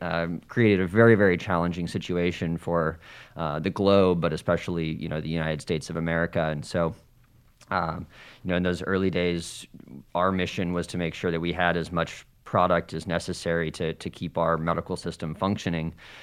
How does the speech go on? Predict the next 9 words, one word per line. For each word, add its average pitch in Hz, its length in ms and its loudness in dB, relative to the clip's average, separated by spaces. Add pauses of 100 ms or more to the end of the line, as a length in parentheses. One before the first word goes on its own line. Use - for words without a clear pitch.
(160)
Um, 80 420 -2
and - 140 -8
so, 82 500 0 (280)
you 87 100 -4
know, 76 240 -2 (800)
because 104 360 2
the 92 80 -2
traditional 92 500 -2
suppliers, 90 960 2